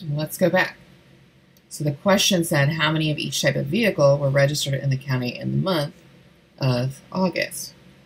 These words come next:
So there were eighty.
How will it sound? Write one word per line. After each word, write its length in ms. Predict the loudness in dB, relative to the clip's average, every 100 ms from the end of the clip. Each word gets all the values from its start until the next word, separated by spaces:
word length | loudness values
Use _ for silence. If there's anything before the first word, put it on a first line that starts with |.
| -20 _ _ -12
So 400 | -6 0 2 2
there 460 | 0 0 2 2
were 500 | 0 -2 -2 -2 -4 -8 -20 -20 -20 _ -20 _ _ _ _ _ _ _ _ _ _ _ _ _ _ _ -6
eighty. 640 | 0 2 2 2 0 -4